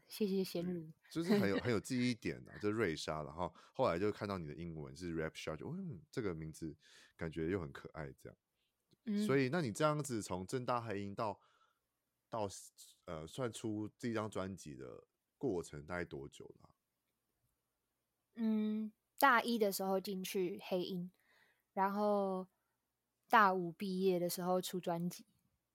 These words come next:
Speaker 1: <laughs>
Speaker 2: 嗯，总共五年的时间。
Speaker 1: 嗯。
Speaker 2: 那你在这之前，对于嘻哈这类型的曲风，或是你在对，对于，呃，音乐或唱歌，就已经有慢慢的在萌芽了吗？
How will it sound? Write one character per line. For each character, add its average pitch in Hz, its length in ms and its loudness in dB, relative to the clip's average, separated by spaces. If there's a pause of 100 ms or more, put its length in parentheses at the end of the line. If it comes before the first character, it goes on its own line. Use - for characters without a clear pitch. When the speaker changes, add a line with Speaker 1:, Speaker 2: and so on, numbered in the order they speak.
(140)
Speaker 1:
<laughs> 180 240 -6 (380)
Speaker 2:
嗯， 90 400 -8 (140)
总 87 240 -4
共 101 120 -4
五 73 60 -10
年 73 160 -12
的 76 120 -10
时 71 260 -16
间。 82 220 -12
Speaker 1:
嗯。 - 40 -12
Speaker 2:
那 170 60 -4
你 127 80 -4
在 151 140 -2
这 151 100 -2
之 120 240 -4
前， 73 400 -8 (340)
对 113 200 2
于 85 280 -6
嘻 107 300 -12
哈 101 480 -4 (100)
这 - 140 -4
类 107 140 -2
型 87 160 -10
的 80 100 -10
曲 71 240 -16
风， 85 260 -12
或 95 140 -6
是 98 140 -6
你 80 180 -10
在 95 160 -6
对， 90 260 -4 (120)
对 92 160 -2
于， 73 160 -10 (340)
呃， 69 240 -16 (520)
音 101 220 -6
乐 107 200 -4
或 90 200 -6
唱 76 420 -8
歌， 69 300 -14
就 - 140 -6
已 73 100 -10
经 85 220 -12
有 71 240 -10 (240)
慢 98 140 -6
慢 95 160 -6
的 76 80 -10
在 87 100 -4
萌 71 280 -12
芽 69 120 -16
了 - 240 -20
吗？ 65 100 -20